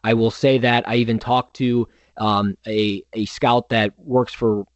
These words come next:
a-, out of West Virginia, and he told me the exact same thing. He goes, "I'm not exactly sure how the N F L is valuing these offensive tackles between players like Cosmi and Tevin Jenkins." And he said that because he, he reps the Big Twelve, and he, he said he would prefer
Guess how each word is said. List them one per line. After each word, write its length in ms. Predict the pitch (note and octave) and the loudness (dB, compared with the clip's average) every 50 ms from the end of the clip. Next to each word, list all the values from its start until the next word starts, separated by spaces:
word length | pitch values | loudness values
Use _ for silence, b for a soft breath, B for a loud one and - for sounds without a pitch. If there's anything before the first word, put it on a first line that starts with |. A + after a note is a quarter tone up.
| _ _ | _ _
a-, 160 | A2+ A2 - A2+ | -6 -4 -4 -4
out 240 | - - - B2 | -6 -4 -2 -2
of 100 | A#2 G2+ | 0 0
West 180 | A#2 A#2+ A2+ - | 0 -2 -2 -2
Virginia, 560 | - G2+ F#2+ A2 B2+ C3 B2 A#2 G#2 G2+ F#2+ - | -6 -6 -2 0 2 2 2 2 2 0 -4 -6
and 180 | A2+ G#2+ G2+ G2 | -4 -4 -2 -4
he 240 | - - C#3+ C#3 | -2 -2 -2 -2
told 320 | B2 - C3+ B2+ A#2+ G2+ A2+ | 0 2 2 2 2 2 2
me 200 | A2+ A2 A2 G#2+ | 2 2 2 0
the 140 | G2+ A2 G#2+ | 0 -2 -4
exact 360 | G2+ - A2+ A#2 A2 - - | -2 -2 -2 -2 -2 -2 -4
same 160 | A2 G#2 F#2+ | -4 -6 -4
thing. 220 | - - A2+ G#2+ | -4 -4 -4 -2
He 100 | G#2 G2+ | -4 -4
goes, 220 | G2 G#2+ G#2 G#2 - - | -6 -6 -8 -8 -4 -2
"I'm 180 | A2 B2 D3 | -2 0 0
not 140 | C#3 B2 A#2+ | 0 -2 -4
exactly 420 | G#2+ G2+ A#2 A#2 A2+ - A#2+ A2 | -4 -2 -2 -2 -2 -2 -6 -10
sure 300 | G#2 - - B2 A2+ A2 | -8 -4 -2 -2 -2 0
how 340 | - G#2+ A2+ A2+ A2 G#2+ - b b b b b b | -2 -2 -2 -2 -2 -2 -6 b b b b b b
the 160 | A2+ A#2 A#2 | 0 0 2
N 100 | A#2 A#2+ | 2 2
F 200 | A2+ G#2 - - | 0 -2 -2 0
L 200 | A#2+ A#2+ C3 C3+ | 2 2 4 2
is 100 | B2+ - | 2 2
valuing 640 | C3 B2 A#2+ B2+ C3 C#3 C#3 C#3 C#3+ C#3 C#3 C#3 - b b b b b | 2 2 2 4 4 4 4 4 4 4 2 2 -2 b b b b b
these 480 | A#2+ B2 C3 C3 B2+ A#2+ A#2 - - - _ _ _ _ - | 0 2 4 4 2 2 -2 -8 -16 -20 _ _ _ _ -2
offensive 420 | C#3 C3+ - - - - - C3 - | -2 0 0 0 -2 -2 -2 -2 -2
tackles 420 | - C3 B2+ B2 - C3+ C3 A2 | 0 0 0 0 0 -2 -2 -2
between 360 | - A#2+ - - C3 B2 A#2+ | -4 -8 -6 -4 -2 -2 -2
players 400 | A2 - B2 B2+ B2 B2 A#2 G#2 | -2 -2 0 0 2 0 0 -2
like 260 | A#2 A#2 G#2+ - - _ _ - | -2 -4 -4 -6 -10 _ _ -8
Cosmi 420 | - A#2+ A#2 A#2 A2 - A#2 A2+ A2+ | -4 -2 0 0 0 -2 -2 -4 -4
and 100 | A2 - | -4 -4
Tevin 260 | - A#2 G#2+ A2 G#2+ | -4 -4 -4 -4 -6
Jenkins." 320 | G2+ G#2+ G2+ A2 G#2+ G#2+ | -6 -6 -8 -8 -6 -4
And 60 | A2+ | -2
he 60 | A2+ A2 | -2 -2
said 220 | - B2 A2+ G2 | 0 -2 -2 0
that 160 | G#2+ G#2 - | 0 -2 -4
because 260 | - G2+ - G#2 G2+ | -4 -6 -8 -8 -6
he, 180 | G#2 G#2+ G#2 G2+ | -4 -4 -4 -4
he 160 | - A2 A2 | -4 -2 0
reps 260 | G2+ A2 A2 G#2 - | 2 2 2 0 -2
the 100 | - G#2 | -6 -6
Big 160 | - G2+ F#2+ - | -6 -6 -4 0
Twelve, 380 | - D#3 D#3 D3 C3+ B2 G#2+ | 2 2 4 4 4 4 4
and 140 | A2+ G#2+ F#2+ B B B B B B | 4 2 0 B B B B B B
he, 280 | B - C3+ B2+ A#2+ A2+ - - | B 2 4 4 2 2 -2 -4
he 180 | - D#3+ E3+ D3 | 0 2 2 2
said 240 | - - D3 C3+ | 4 2 2 2
he 140 | A#2 - D3 | 2 2 2
would 200 | B2+ B2 A#2 - | 4 2 2 0
prefer 840 | - - B2 G#2+ - - - _ - D3+ D3 C#3 B2+ A#2 A2+ G#2+ G2+ | 0 0 0 -2 -2 -6 -4 _ 2 4 6 6 4 4 4 2 0